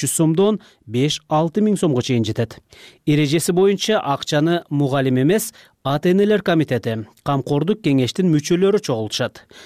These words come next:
Бирок ушул күнгө чейин каражат топту класс жетекчилердин моюнда болуп келген. Анын себебин Бишкектеги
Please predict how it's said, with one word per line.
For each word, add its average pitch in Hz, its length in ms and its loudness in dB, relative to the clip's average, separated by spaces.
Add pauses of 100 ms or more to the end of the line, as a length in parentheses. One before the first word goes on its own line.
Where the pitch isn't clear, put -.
(180)
Бирок 214 280 2
ушул 202 220 -2
күнгө 175 240 0
чейин 220 240 0
каражат 127 440 -4
топту 208 440 -2
класс 147 320 -4
жетекчилердин 147 580 0
моюнда 185 400 2
болуп 120 220 -2
келген. 120 380 -2 (540)
Анын 170 240 2
себебин 190 500 2
Бишкектеги 156 680 -2